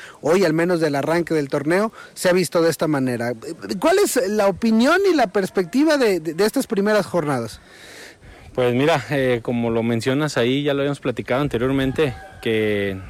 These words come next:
Speaker 2: que esa era la, pues es la idea del, del, del profe por darle el, el, la continuidad al proyecto.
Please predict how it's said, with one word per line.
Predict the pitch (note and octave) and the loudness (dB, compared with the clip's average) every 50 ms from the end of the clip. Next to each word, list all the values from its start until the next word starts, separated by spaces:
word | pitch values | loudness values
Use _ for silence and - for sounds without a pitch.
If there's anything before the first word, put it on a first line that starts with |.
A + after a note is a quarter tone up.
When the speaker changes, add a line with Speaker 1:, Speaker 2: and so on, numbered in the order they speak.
| - - - | -14 -12 -6
Speaker 2:
que | - B2 C3 | -2 0 0
esa | C3 - D#3 D3+ | 0 2 2 2
era | D3+ D3+ | 4 4
la, | D3+ D3 C3+ B2 A#2 A2 - G#2 - - - - - - - - - - - - - - - - - - | 4 4 4 2 2 2 0 0 -2 -6 -8 -10 -10 -10 -14 -14 -14 -14 -14 -14 -14 -14 -14 -12 -6 -4
pues | A#2 - - | -4 0 0
es | E3 E3+ | 0 2
la | G3 F#3 | 4 4
idea | E3 D3 D#3 D#3 D#3+ | 6 6 6 4 4
del, | D#3 D#3+ D#3 C3 A#2+ A2+ A2 G2+ G#2 | 4 4 4 4 2 0 -2 -2 -2
del, | A#2 A2+ A2 G#2+ G#2 | -2 -2 -2 -2 -2
del | A#2 A2+ A2 | -2 -2 -2
profe | - B2 B2+ C3+ C3 - A#2+ | 0 2 2 2 2 0 -4
por | - - B2+ A#2 A2+ | -4 -2 0 0 2
darle | A2 A#2 A#2+ B2+ C#3 C#3+ C3+ | 2 2 0 0 0 0 0
el, | B2 A2 - | 0 -2 -2
el, | G#2+ A2 G#2+ G#2 F#2+ F#2+ F#2+ F#2+ F#2+ | -4 -4 -4 -4 -4 -4 -6 -4 -4
la | G#2 G2+ | -4 -4
continuidad | - A2+ G#2+ G2 - G2+ G2+ A2 | -2 -4 -4 -2 -4 -4 -2 -2
al | B2+ C#3 | -2 -2
proyecto. | B2+ - G#2 G2+ A2 B2 B2+ A#2+ C3 D#3 D3+ | -2 -2 -2 -2 0 -2 -4 -2 -2 -4 -4